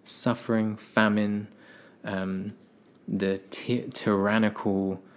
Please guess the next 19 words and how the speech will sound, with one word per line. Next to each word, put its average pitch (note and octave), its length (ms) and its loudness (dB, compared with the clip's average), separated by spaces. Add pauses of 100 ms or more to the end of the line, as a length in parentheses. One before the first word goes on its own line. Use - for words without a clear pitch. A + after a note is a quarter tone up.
(240)
um, F#2 380 -4
patriarchal, F#2+ 1120 0 (380)
<laughs> - 380 -20
lack-based, G2 1000 -2
fear-based, - 1300 -4
um, F#2+ 440 -8 (260)
system G2+ 680 2 (100)
that - 120 -4
we G2 160 0
are G2 80 0
all G#2+ 220 2
agreeing G#2+ 440 2
to G2+ 100 -6
participate - 680 -2
in F#2+ 240 -2 (300)
is B2 240 4
born G#2 500 2
of G2 320 -2
ego. - 440 0